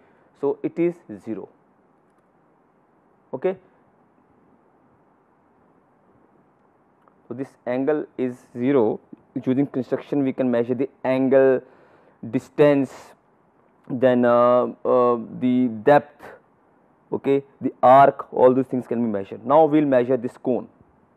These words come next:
this cone here. Again, we will change the position to measure this cone.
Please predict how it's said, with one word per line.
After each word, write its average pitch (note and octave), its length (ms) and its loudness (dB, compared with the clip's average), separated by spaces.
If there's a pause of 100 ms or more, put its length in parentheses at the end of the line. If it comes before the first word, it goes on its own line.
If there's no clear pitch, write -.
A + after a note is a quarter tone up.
(680)
this A#2 180 -10
cone F#2+ 300 -10
here. F#2+ 180 -16 (2750)
Again, D3+ 480 -2
we C3+ 140 -2
will C#3 120 -8
change C3+ 180 -2
the D3+ 60 -2
position C#3 340 -6
to D3+ 60 -4
measure C3+ 260 0
this C#3 180 -8
cone. D#3 300 -4